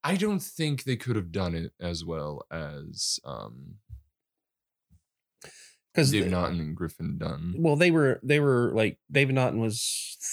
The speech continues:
Speaker 2: thirty or something like that, and Griffin Dunne was, like, twenty-four.
Speaker 1: Yeah.
Speaker 2: But they both looked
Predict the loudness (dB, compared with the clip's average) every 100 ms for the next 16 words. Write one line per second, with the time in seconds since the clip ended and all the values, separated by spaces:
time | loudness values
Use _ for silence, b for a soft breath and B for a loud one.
0 | -8 -6 0 2 2 0 -2 -2 -2 -4
1 | -2 -2 0 -2 -4 -2 -2 -4 -4 -4
2 | -4 -4 -6 -8 -8 -8 -6 -4 -2 -4
3 | _ _ _ _ _ _ -4 -4 -4 -2
4 | 0 2 2 2 2 -2 -4